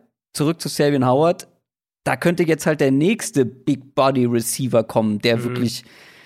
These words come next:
Speaker 1: äh, viel, viel Körper mitbringt und den man auch vielleicht nur mit einer P I stoppen kann, mit Mike Williams vor allem.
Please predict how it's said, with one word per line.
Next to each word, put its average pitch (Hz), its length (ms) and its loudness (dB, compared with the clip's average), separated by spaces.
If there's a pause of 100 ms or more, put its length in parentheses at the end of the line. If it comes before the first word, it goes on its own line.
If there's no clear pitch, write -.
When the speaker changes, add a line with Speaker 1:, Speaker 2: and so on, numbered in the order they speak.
(280)
Speaker 1:
äh, - 180 -20
viel, 160 560 -4
viel 131 240 -2
Körper 135 400 4
mitbringt 123 720 0
und 123 320 0
den 127 180 2
man 127 280 4
auch 131 180 2
vielleicht 123 420 0
nur 127 160 0
mit 123 140 -2
einer 117 140 -2
P - 200 -8
I 120 100 0
stoppen - 300 -6
kann, 117 180 0
mit 123 160 0
Mike 110 320 0
Williams 131 440 2
vor - 160 -6
allem. 117 240 0